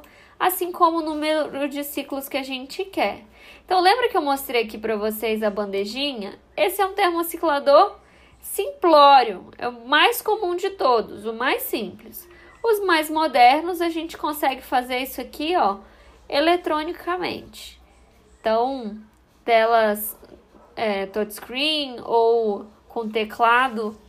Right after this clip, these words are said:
numérico aqui do lado, a gente consegue fazer a, o comando pra cada etapa e quantos ciclos a gente quer que esse D N A seja amplificado.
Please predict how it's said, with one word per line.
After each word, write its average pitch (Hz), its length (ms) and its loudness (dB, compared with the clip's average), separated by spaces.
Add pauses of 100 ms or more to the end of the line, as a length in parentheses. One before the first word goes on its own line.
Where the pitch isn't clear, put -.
(100)
numérico 214 520 -6
aqui 214 160 -10
do 226 160 -6
lado, 220 320 4
a 269 60 -8
gente 262 260 -10
consegue 254 440 -2
fazer 214 680 -2 (520)
a, - 140 0
o 214 160 -4
comando 220 920 2 (220)
pra 214 160 2
cada 202 300 -2
etapa 285 640 0 (260)
e 320 260 -8 (220)
quantos 302 400 -4
ciclos 277 460 -8
a 254 80 -8
gente 247 360 -16
quer 226 380 -8 (400)
que - 100 -8
esse 233 240 -4
D 220 220 -4
N 214 140 -2
A 208 120 -2
seja 214 640 -4 (100)
amplificado. 285 1300 -6